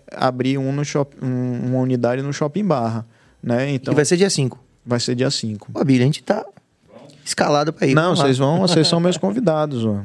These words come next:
Speaker 2: Massa.
Speaker 1: Vamos lá conhecer.
Speaker 2: Eu, como eu te
Speaker 1: Então
Speaker 2: falei,
Speaker 1: foi
Speaker 2: acho
Speaker 1: isso.
Speaker 2: que eu falei em office pra você, né, que eu sou, sou fã do empreendimento, né? Eu sempre fico muito empolgado e, e querendo saber justamente.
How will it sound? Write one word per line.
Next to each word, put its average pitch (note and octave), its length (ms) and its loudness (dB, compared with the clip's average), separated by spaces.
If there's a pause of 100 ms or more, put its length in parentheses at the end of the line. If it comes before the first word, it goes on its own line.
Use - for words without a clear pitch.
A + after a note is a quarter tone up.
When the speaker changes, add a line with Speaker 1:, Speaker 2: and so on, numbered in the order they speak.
(100)
Speaker 2:
Massa. G#2 340 0
Speaker 1:
Vamos D#3 140 2
lá A#2+ 180 0
conhecer. A#2 560 -2 (340)
Speaker 2:
Eu, C#4+ 160 4
como C4 140 0
eu A#3 40 0
te F3 60 -2
Speaker 1:
Então G#3 120 4
Speaker 2:
falei, F#3 160 6
Speaker 1:
foi F3+ 100 4
Speaker 2:
acho G3 140 6
Speaker 1:
isso. F#3+ 100 2
Speaker 2:
que G#3 40 2
eu G3+ 40 2
falei B3+ 200 4
em F3 80 4
office D3+ 240 0
pra C#3 120 2
você, B2+ 160 0
né, B2+ 100 -2
que C#3 80 0
eu C3 60 4
sou, C3 200 0 (140)
sou - 180 -2
fã E3 200 2
do C#3+ 80 0
empreendimento, A2+ 560 -2
né? D3 180 -4 (580)
Eu - 80 -14
sempre C3+ 260 -2
fico B2+ 260 -4
muito A#2+ 320 0
empolgado G#2+ 560 0
e, G2 260 -4 (360)
e - 60 -14
querendo A2 260 0
saber G#2+ 320 0
justamente. G#2+ 480 -2